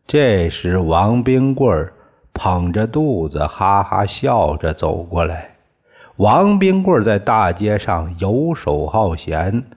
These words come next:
他一天了。他看着宋刚手里拿着一串白玉兰，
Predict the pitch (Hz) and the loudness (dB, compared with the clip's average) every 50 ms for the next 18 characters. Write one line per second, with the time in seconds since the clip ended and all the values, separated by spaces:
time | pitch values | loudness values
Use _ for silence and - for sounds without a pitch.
0 | _ _ _ _ _ _ _ _ - - 90 92 87 85 - - - 104 104 101 | _ _ _ _ _ _ _ _ -6 -6 -4 -4 -4 -6 -10 -8 -6 -4 -2 -2
1 | 104 107 101 85 82 - - _ _ _ _ _ _ _ _ _ _ _ _ _ | -2 -2 -4 -8 -10 -14 -18 _ _ _ _ _ _ _ _ _ _ _ _ _
2 | - - - - - - - - _ - 107 92 - - - - - 151 160 156 | -20 -20 -20 -20 -20 -20 -20 -14 _ -6 -6 -4 -6 -8 -10 -6 -2 0 0 2
3 | 131 101 92 87 82 90 92 87 85 - - - _ - _ _ _ _ _ _ | 2 0 0 -2 -2 -2 -2 -2 -2 -4 -8 -14 _ -20 _ _ _ _ _ _
4 | _ _ _ _ _ _ _ _ _ - - - - 165 151 127 113 98 90 90 | _ _ _ _ _ _ _ _ _ -14 -10 -4 0 2 2 2 2 2 0 -2
5 | 87 113 110 110 110 101 - - 98 107 120 120 98 85 82 82 85 82 87 92 | 0 0 2 2 0 0 -2 -2 0 0 0 0 0 -2 -2 -2 -2 -2 0 0
6 | 104 110 107 92 82 82 82 90 107 135 147 135 - - - 139 107 90 82 80 | 0 0 -2 -2 -2 -4 -4 -4 -4 -6 -6 -6 -8 -4 -2 0 0 0 -2 -2
7 | 76 - 80 85 95 110 117 104 87 78 78 76 76 85 95 101 | -2 -2 -2 0 0 0 0 0 -2 -2 -2 -2 -2 -2 -2 -4